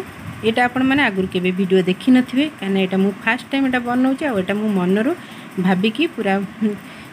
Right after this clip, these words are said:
ପୁରାପୁରି ମୋ ମନରୁ ଏଇଟା ବନଉଛି। ଦେଖନ୍ତୁ, ସର୍ଫକୁ ଦେଇ ତାକୁ ଭଲ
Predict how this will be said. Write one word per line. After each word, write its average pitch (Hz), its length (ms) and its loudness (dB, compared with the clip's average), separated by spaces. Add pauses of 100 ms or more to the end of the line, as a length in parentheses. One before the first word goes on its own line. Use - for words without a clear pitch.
ପୁରାପୁରି 247 460 2
ମୋ 262 180 4
ମନରୁ 202 440 4
ଏଇଟା 262 180 2 (220)
ବନଉଛି। 170 520 0 (300)
ଦେଖନ୍ତୁ, 202 300 0
ସର୍ଫକୁ 240 400 0
ଦେଇ 226 200 0
ତାକୁ 202 240 -4
ଭଲ 190 220 0